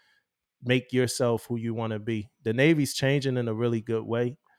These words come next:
Um, and he's starting to be aware of a whole bunch more things that I don't think we were aware of,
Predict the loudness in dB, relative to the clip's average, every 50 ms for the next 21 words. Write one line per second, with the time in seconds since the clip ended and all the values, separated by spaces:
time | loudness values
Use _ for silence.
0 | _ _ _ _ _ -8 -6 -4 -4 -4 -6 -8 -8 -6 -4 -4 -4 -4 -2 -2
1 | -2 -2 -4 -6 -4 -4 -4 -4 -4 -2 -2 0 0 0 0 0 -2 -2 -4 -6
2 | -6 -8 -4 0 0 2 2 0 0 -2 -4 -4 -4 -8 -8 -6 -4 -2 -2 -2
3 | -4 -4 -4 -4 -4 -4 -4 -4 -4 -2 -2 -2 -2 -4 -4 -6 -6 -8 -8 -6
4 | -6 -6 -6 -4 -4 -4 -2 -2 -2 -2 -2 -2 -2 -2 -2 -4 -4 -6